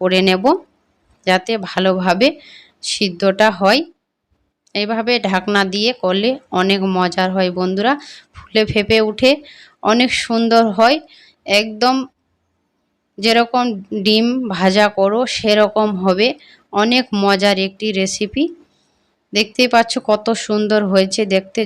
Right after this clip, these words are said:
যতটা সুন্দর খেতে অনেক মজার বন্ধুরা। একবার যদি বাসায় ট্রাই না করো তো বুঝতেই পারবেন না যে এই রেসিপিটি কতটা মজার এবং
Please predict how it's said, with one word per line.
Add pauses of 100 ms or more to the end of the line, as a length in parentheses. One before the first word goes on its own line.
যতটা
সুন্দর
খেতে (120)
অনেক (180)
মজার
বন্ধুরা। (380)
একবার
যদি
বাসায় (500)
ট্রাই (200)
না (180)
করো (220)
তো
বুঝতেই (100)
পারবেন (100)
না (420)
যে
এই
রেসিপিটি (160)
কতটা (460)
মজার (220)
এবং